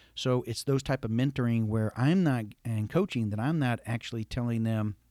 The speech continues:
how I wanna see it and those types of things necessarily, uh, with the right types of words and such, but I'm causing them to think differently about how they view themselves and how that then would be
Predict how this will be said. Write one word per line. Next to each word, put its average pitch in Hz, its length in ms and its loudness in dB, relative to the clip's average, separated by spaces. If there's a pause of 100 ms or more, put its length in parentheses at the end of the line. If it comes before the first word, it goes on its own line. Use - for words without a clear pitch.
(500)
how 131 220 2
I 117 100 4
wanna 107 260 2
see 123 380 0
it 117 140 0
and 104 100 -4
those 107 180 -2
types 104 300 -4
of 98 80 -10
things 113 260 -4
necessarily, 107 800 -2 (500)
uh, 107 200 -2
with 110 400 -4
the 110 160 -2
right 110 260 0
types - 300 -4
of 95 120 -6
words 127 380 -2
and 101 100 -4
such, - 400 -2 (460)
but 113 120 2
I'm 110 120 0
causing 139 540 0
them 120 320 2
to 107 140 -2
think 131 420 -2
differently 156 520 -2
about 117 300 0
how 123 180 0
they 110 180 0
view 113 260 2
themselves 131 560 2
and 101 120 0
how 117 220 0
that 110 300 -2
then 120 260 2
would 107 200 0
be 107 340 2